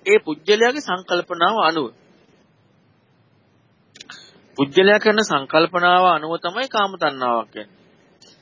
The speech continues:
භව තණ්හාවක් වෙන්නේ ඒකට දැන් මම ගොඩනගුණාට පස්සේ මේක පවත්වන්න තියෙන කැමැත්ත අනුව.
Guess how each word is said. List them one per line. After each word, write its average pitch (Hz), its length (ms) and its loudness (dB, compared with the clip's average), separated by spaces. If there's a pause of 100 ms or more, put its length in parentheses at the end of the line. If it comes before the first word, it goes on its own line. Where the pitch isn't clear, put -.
(420)
භව 143 220 4
තණ්හාවක් 247 640 0
වෙන්නේ 139 440 -6 (1300)
ඒකට 202 280 2 (200)
දැන් 147 240 -2
මම 139 260 2
ගොඩනගුණාට 160 640 -2
පස්සේ 202 280 -2
මේක 240 180 -10
පවත්වන්න 247 500 0
තියෙන 147 200 0
කැමැත්ත 127 340 0
අනුව. 110 340 -6